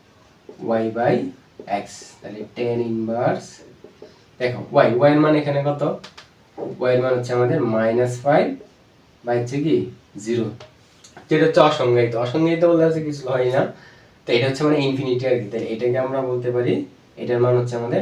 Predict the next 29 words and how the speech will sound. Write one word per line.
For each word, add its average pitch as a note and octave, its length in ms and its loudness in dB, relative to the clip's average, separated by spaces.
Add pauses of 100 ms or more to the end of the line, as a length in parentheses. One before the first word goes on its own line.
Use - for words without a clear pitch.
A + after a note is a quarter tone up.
(120)
পাই A2+ 160 -2 (100)
by A#2+ 160 0 (1500)
টু। A2 80 -8 (360)
তো D3+ 140 -6
যেহেতু D#3+ 260 4
এখানে D#3+ 180 2 (120)
যদি D#3+ 180 0
আমরা C#3 180 6
একটা C3+ 140 0 (120)
জিরো B2 240 0
দিয়ে D3+ 100 4 (100)
বিবেচনা D3 440 4
করি, G#2+ 140 -4 (180)
জিরো C#3 220 2 (760)
মাইনাস C3 400 4
ফাইভ, - 200 -2
তাহলে C3 240 -2
কোন D#3 180 2
চতুর্ভাগে? D#3 460 2 (960)
পজিটিভ, C#3+ 340 4 (180)
নেগেটিভ, B2+ 300 4
মানে B2 160 2
চতুর্থ F3+ 280 0 (120)
চতুর্ভাগে। D#3 460 0
তাহলে C#3+ 180 -6
সেই C#3 100 -6
ক্ষেত্রে B2+ 240 -6
আমাদের C3 260 -4
কি C#3+ 60 -10